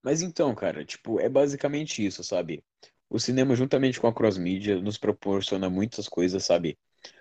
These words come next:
Sem a cross-mídia, a gente praticamente não ia tá ligado de quase nada rolando no cinema, porque não teria divulgação de material, não teria divulgação de,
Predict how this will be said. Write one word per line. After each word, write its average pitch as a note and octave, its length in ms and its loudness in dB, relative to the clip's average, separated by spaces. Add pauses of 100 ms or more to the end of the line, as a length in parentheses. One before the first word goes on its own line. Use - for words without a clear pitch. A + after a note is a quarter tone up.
(140)
Sem A#2 200 0
a D#3+ 40 -4
cross-mídia, A#2+ 880 4
a - 80 2
gente G#2 220 -2
praticamente F#2+ 500 0
não G2 80 2
ia F#2+ 100 4
tá G2 100 0
ligado E2+ 360 4
de E2+ 320 0 (480)
quase A#2 320 0
nada G#2+ 380 2
rolando F#2+ 540 2
no F2+ 100 -4
cinema, F2 480 -4
porque D#2+ 580 -2 (560)
não C3+ 120 6
teria D3 240 6
divulgação A#2+ 680 4
de F#2 80 -4
material, F2 640 0
não F#2 120 -2
teria G2 260 0
divulgação F2+ 640 0
de, E2 580 0